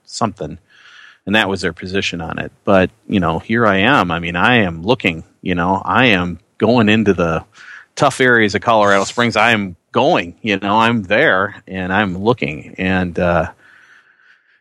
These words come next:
yeah, I, I was just getting the story out to try to see if some,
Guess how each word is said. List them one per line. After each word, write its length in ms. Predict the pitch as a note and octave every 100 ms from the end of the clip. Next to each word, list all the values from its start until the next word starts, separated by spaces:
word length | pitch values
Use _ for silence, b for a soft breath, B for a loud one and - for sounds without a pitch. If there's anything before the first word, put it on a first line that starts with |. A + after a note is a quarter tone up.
| _
yeah, 180 | D3 C#3
I, 320 | A#2 C3 - C#3 -
I 120 | C#3
was 100 | C#3+
just 260 | C3 B2 -
getting 200 | D3+ C3
the 80 | A2+
story 360 | - A2+ A#2+
out 240 | G2+ F#2 -
to 60 |
try 280 | - - A2+
to 80 | A2
see 260 | - A#2 G#2+
if 100 | F#2+
some, 300 | - A2